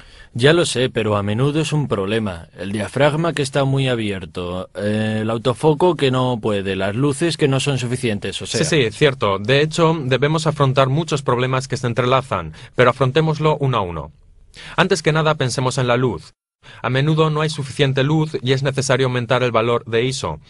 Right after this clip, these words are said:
Speaker 2: Si estás trabajando con tu cámara digital, pondrás un valor de iso más alto. Si no, si trabajas con película, debemos forzar la película.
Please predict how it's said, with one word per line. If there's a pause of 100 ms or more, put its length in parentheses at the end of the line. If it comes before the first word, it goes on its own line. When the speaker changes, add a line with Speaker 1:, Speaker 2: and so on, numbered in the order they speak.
(800)
Speaker 2:
Si
estás
trabajando
con
tu
cámara
digital, (300)
pondrás
un
valor
de
iso
más
alto.
Si
no, (220)
si
trabajas
con
película,
debemos
forzar
la
película.